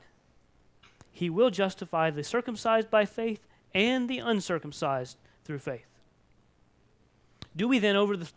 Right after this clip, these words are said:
overthrow the law by this faith? By no means. On the contrary, we uphold the law. What then shall we say was gained by Abraham, our forefather, according to the flesh?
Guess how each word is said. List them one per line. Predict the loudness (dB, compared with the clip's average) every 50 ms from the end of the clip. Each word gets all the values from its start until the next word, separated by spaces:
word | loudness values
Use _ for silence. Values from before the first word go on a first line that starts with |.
| -4 -2
overthrow | 0 0 0 -2 -2 -2 -2 0 2 2
the | 2 2
law | 2 4 4 4 4 4
by | 4 4 4
this | 4 2 -4 -6
faith? | -4 -4 -4 -4 -4 -8 -12 _ _ _ _ _ _ _ -6
By | -2 -2 0 0
no | 2 0 2 2
means. | 2 0 0 -2 -6 -16 -20 -20 -20 _ _ _ _ _ _ _ _ _
On | -10 -8
the | -8 -8
contrary, | -4 0 0 0 0 0 0 0 0 0 -2 -2
we | -4 -6 -8 -4
uphold | -4 -4 -4 -4 -8 -8 -4 -2 0 0 -2 0 -2
the | 0
law. | 2 2 2 2 2 -2 -6 -16 _ _ _ _ _ -20 _ _ _ _ _ _ _ _ _ _ _ _ _ _ _ _ _ _ _ _ _ -20 -20 -20 -16 _
What | 0 0 2 4
then | 4 4 4
shall | 4 4 4 4
we | 4 4
say | 0 2 6 6 6
was | 6 6 2 -2
gained | 0 0 2 2 2 2 0 -2 2
by | 4 4 4
Abraham, | 6 4 4 4 2 -2 -2 -2 -2 0
our | 0 0 0
forefather, | 0 0 0 0 0 0 -2 -2 0 -2 -4
according | -2 -2 -4 -4 -4 -6
to | -8 -8
the | -10 -8
flesh? | -6 -6 -6 -6 -8 -14 -20 -20